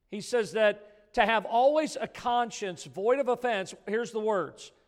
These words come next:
"toward God and toward men."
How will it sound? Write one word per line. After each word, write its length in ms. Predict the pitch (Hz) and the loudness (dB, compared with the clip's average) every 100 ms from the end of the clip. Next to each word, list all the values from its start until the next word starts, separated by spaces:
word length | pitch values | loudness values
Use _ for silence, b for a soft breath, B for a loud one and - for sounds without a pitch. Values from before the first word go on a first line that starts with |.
| _ _ _ _ | _ _ _ _
"toward 720 | - 220 196 202 233 269 202 - | -6 -4 0 4 6 6 2 -2
God 800 | 247 226 190 156 156 196 220 196 _ _ _ _ _ _ _ _ _ _ - | 4 6 6 6 2 -2 -6 -12 _ _ _ _ _ _ _ _ _ _ -8
and 160 | 185 | -8
toward 600 | - 196 190 190 180 180 | -6 -6 -2 -2 -4 -8
men." 340 | 165 170 156 | -12 -8 -8